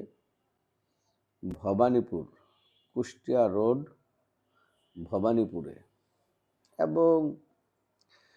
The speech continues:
এটি রাজবাড়ী জেলা শহরের যে প্রাণকেন্দ্র, ঠিক তার ভিতরেই আপনারা পেয়ে যাবেন এই নার্সারিটা। এবং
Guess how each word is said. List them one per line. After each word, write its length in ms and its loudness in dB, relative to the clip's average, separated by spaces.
এটি 340 0
রাজবাড়ী 640 0
জেলা 460 4
শহরের 600 -2
যে 200 2
প্রাণকেন্দ্র, 640 0
ঠিক 220 -2
তার 240 4
ভিতরেই 580 0
আপনারা 360 0
পেয়ে 340 0
যাবেন 380 -4
এই 120 -6
নার্সারিটা। 640 -12
এবং 160 0